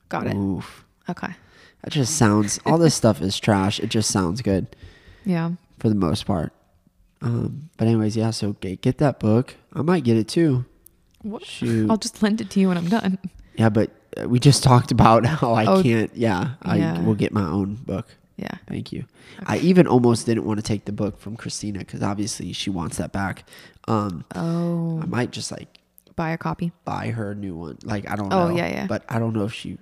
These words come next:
Speaker 2: I haven't gotten that far to see if she wrote in it. I think she did write some stuff, which if she highlighted it, then, then <laughs> I need to definitely highlight it 'cause,
Speaker 1: Yeah.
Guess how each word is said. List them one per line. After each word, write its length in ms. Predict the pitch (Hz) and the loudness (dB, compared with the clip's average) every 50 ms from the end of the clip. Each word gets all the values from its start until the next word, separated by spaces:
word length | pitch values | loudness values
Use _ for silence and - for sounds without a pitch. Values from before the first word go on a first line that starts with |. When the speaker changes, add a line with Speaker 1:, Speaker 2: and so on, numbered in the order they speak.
| _ - | _ -10
Speaker 2:
I 60 | 147 | -6
haven't 200 | 113 117 127 117 | -6 -4 -4 -4
gotten 240 | 110 117 98 64 85 | -4 -4 -4 -4 -6
that 160 | 101 90 - | -8 -8 -8
far 320 | - - 110 101 98 92 104 | -8 -6 -4 -2 0 -2 -2
to 160 | - - - | -4 -6 -10
see 140 | - - 107 | -8 -6 -6
if 80 | 101 - | -6 -6
she 180 | - - 101 | -6 -8 -6
wrote 280 | 95 113 98 95 - - | -2 -2 -2 -2 -2 -2
in 100 | 131 120 | -4 -6
it. 120 | 110 - - | -6 -6 -4
I 80 | - 107 | -6 -6
think 200 | - 104 104 - | -4 -6 -8 -8
she 100 | - - | -10 -10
did 220 | - 98 95 - - | -6 -6 -6 -6 -4
write 260 | 95 85 - - - | -6 -6 -6 -6 -10
some 140 | - - - | -10 -10 -10
stuff, 360 | - - 95 92 - - - _ - - - - - - - | -6 -4 -4 -4 -4 -6 -12 _ -20 -20 -20 -20 -20 -10 0
which 340 | - 123 120 110 - - - - - - - _ _ _ - | 2 2 2 2 -2 -10 -10 -12 -20 -20 -20 _ _ _ -10
if 320 | - 107 104 - - - - | -6 -4 -4 -4 -6 -10 -8
she 220 | - - - 175 180 | -6 -4 4 6 6
highlighted 600 | 165 143 131 117 113 113 113 113 104 107 101 110 | 8 8 8 6 8 8 6 6 6 4 6 6
it, 240 | 107 98 - - | 4 4 4 2
then, 340 | 107 110 104 101 104 101 - _ _ _ _ _ _ _ _ _ _ - | 2 2 2 2 -2 -6 -10 _ _ _ _ _ _ _ _ _ _ 4
then 160 | 120 117 107 101 98 175 - | 6 6 6 6 4 4 4
<laughs> 40 | - | 6
I 160 | 151 135 131 127 | 8 8 8 6
need 220 | 127 123 113 107 | 6 2 0 0
to 40 | 107 | -2
definitely 680 | 107 104 113 117 113 110 - 107 104 - - - 101 160 | -2 0 2 2 2 0 0 -4 -4 -4 -2 -2 0 0
highlight 480 | 147 107 101 98 101 101 95 95 98 | 0 0 0 0 0 0 0 0 0
it 140 | 98 - - 208 | 0 -2 0 0
'cause, 80 | - | 0
Speaker 1:
Yeah. 240 | - 170 170 180 | 2 2 2 0